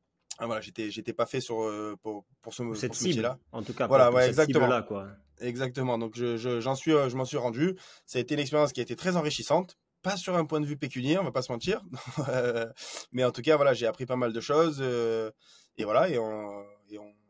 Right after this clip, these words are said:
Speaker 1: on ne perd pas, on ne fait qu'apprendre, comme dirait l'autre. Donc, euh, donc voilà, j'ai bien appris sur, euh, <laughs> sur ce premier projet. Et donc, euh, ben, ensuite, voilà, j'ai pu me reconcentrer sur, euh, sur des tâches qui me correspondaient un peu plus.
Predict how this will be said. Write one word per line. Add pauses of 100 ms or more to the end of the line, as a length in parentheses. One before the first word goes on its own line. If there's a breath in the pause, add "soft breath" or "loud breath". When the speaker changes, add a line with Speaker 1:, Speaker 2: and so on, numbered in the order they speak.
(160)
Speaker 1:
on
ne
perd
pas,
on
ne
fait
qu'apprendre,
comme
dirait
l'autre.
Donc,
euh, (420 soft breath)
donc
voilà,
j'ai
bien
appris
sur,
euh,
<laughs>
sur
ce
premier
projet. (500 loud breath)
Et
donc,
euh,
ben,
ensuite,
voilà,
j'ai
pu
me
reconcentrer
sur,
euh,
sur
des
tâches
qui
me
correspondaient
un
peu
plus.